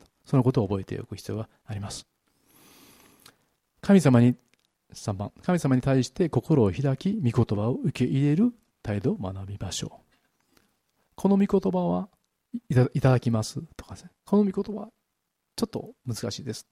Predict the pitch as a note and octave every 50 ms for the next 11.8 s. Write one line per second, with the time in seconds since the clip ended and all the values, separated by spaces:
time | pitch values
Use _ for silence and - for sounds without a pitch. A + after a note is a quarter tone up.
0 | _ _ - C#3+ D3 C#3+ C#3 B2 G2+ F2+ G2 G2 A2+ - - - G#2 - - F#3
1 | C4 - G#3+ C3+ A#2+ A#2 - C3+ - B2 A#2+ C3 C#3 D3+ F3 - _ _ _ _
2 | _ _ _ _ _ _ _ _ _ _ _ _ _ _ _ - G#2+ - A#2+ A2
3 | - C#3 D#3 - - C3+ C#3 B2 A#2 A2+ G#2+ G#2 - F#2+ G2+ G2+ G2 F#2+ F#2 F#2
4 | E2+ F2 E2+ F2 G#2 - - - - A#2+ G#2+ G2+ - C#3 - _ - G2+ G2+ G2
5 | - G#2 A#2+ - - - E3 C#3+ - _ _ _ _ _ _ _ _ _ _ _
6 | _ _ _ - _ _ _ _ _ - C3 B2+ A#2+ A#2+ G#2+ G#2+ G#2+ A2 A#2 -
7 | _ _ - - _ _ _ _ _ _ _ _ _ _ _ _ - - C3 B2+
8 | B2 C3 A#2+ A#2 A2 G2+ A2 A2+ A2 A2 C#3 D3+ A#2+ B2 - - - A2 A2+ C#3+
9 | F3+ G#3 - F#3+ D3 - - - A#2+ A#2 C3 D#3 - A#2+ A#2 - - A#2 A#2 A#2
10 | D3+ D3 - - A#2+ C#3 D#3+ - _ _ _ - G2+ G2 F#2+ - - - - -
11 | - - _ _ _ _ _ _ _ _ _ _ _ _ -